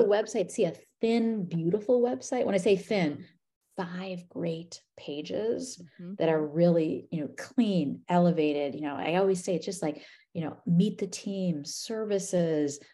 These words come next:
Speaker 2: portfolio, contact, re-, you know, if blogs overwhelm you, don't start with the blogs. That's what you can do. Don't do the, like, under construction <laughs> logo. Like,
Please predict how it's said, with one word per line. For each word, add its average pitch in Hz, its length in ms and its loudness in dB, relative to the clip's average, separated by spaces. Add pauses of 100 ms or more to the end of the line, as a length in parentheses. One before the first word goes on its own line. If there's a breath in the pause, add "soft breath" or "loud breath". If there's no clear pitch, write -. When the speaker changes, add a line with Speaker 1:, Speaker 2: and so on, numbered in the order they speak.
(160 loud breath)
Speaker 2:
portfolio, 190 720 4
contact, 180 500 -2 (120)
re-, 196 200 2 (180)
you 170 120 -2
know, 170 180 -6 (300 loud breath)
if 175 220 -2
blogs 196 440 6
overwhelm 214 460 4
you, 220 160 -4
don't 277 280 -2
start 294 260 0
with 240 120 0
the 190 60 0
blogs. 147 340 -2
That's 185 200 -2
what - 60 -6
you 196 80 -2
can 190 100 -2
do. 196 140 2
Don't 226 200 2
do 262 80 6
the, 226 140 4
like, 180 200 4
under 185 180 0
construction 185 680 -2
<laughs> 175 80 4
logo. 185 200 4
Like, 180 180 2